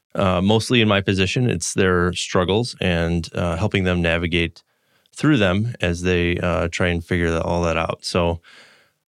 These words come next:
one of the biggest things that we deal with, uh, probably over half of what I deal with, has to do with technology. And I wasn't quite prepared for that when I started, but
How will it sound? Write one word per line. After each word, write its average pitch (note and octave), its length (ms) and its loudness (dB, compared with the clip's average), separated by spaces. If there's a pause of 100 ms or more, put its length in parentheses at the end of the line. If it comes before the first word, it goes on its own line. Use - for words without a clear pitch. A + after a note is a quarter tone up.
one A2 260 2
of G2+ 60 0
the G2 180 2
biggest B2 500 0
things A2 240 2
that G2 100 0
we F#2 120 0
deal E2+ 240 2
with, F2 360 0
uh, F2 500 0 (120)
probably G2+ 240 2
over F#2 220 0
half A2 300 0
of G2+ 40 -8
what F#2 140 2
I F2 80 2
deal E2+ 180 2
with, E2+ 200 0
has F#2 160 -2
to F#2 100 -6
do F2+ 100 0
with E2+ 120 -2
technology. E2+ 720 -4 (460)
And F2 720 0 (300)
I B2 80 4
wasn't B2 260 0
quite G2 260 0
prepared F#2+ 220 0
for - 80 -6
that F#2 180 2
when F#2 100 0
I E2+ 40 0
started, F2+ 460 0
but F#2 320 0